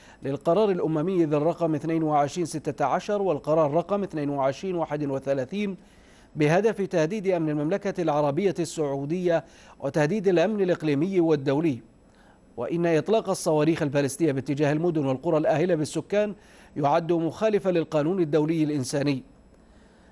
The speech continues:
هذا وقد بلغ إجمالي الصواريخ البالستية التي أطلقتها ميليشيا الحوثي المدعومة من إيران باتجاه المملكة العربية السعودية حتى الآن مائة وستة وثمانين صاروخا.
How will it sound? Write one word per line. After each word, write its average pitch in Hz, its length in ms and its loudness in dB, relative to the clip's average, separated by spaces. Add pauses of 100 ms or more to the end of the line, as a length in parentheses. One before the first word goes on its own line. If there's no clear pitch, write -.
(120)
هذا 139 140 0
وقد 202 340 0
بلغ 220 260 2
إجمالي 170 420 0
الصواريخ 170 580 0
البالستية 165 520 0
التي 165 300 2
أطلقتها 160 520 -2
ميليشيا 160 420 0
الحوثي 170 320 -2
المدعومة 151 520 0
من 156 120 0
إيران 143 340 2
باتجاه 147 400 -2
المملكة 160 360 -2
العربية 139 480 0
السعودية 135 720 -4 (340)
حتى 170 400 0
الآن 151 440 0
مائة 151 640 -4 (300)
وستة 156 520 -4
وثمانين 151 680 0
صاروخا. 127 460 -4